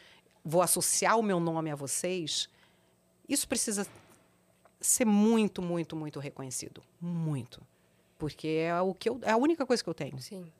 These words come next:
Speaker 1: Não vou deixar nada pra ninguém. É isso que eu tenho. Enfim, então,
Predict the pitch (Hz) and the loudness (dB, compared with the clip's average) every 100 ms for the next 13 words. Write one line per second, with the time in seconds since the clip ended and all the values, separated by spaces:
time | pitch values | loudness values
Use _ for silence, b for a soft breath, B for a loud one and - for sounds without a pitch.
0 | - 175 208 233 226 - 220 196 165 147 | -6 -2 2 2 2 0 0 0 0 0
1 | 180 139 135 120 127 147 180 185 185 - | -4 -4 -4 -8 -12 -8 -2 0 0 -2
2 | 147 123 104 - b b b b b b | -4 -8 -10 -16 b b b b b b
3 | b 254 269 294 320 370 - 311 339 | b 0 2 2 2 2 2 4 4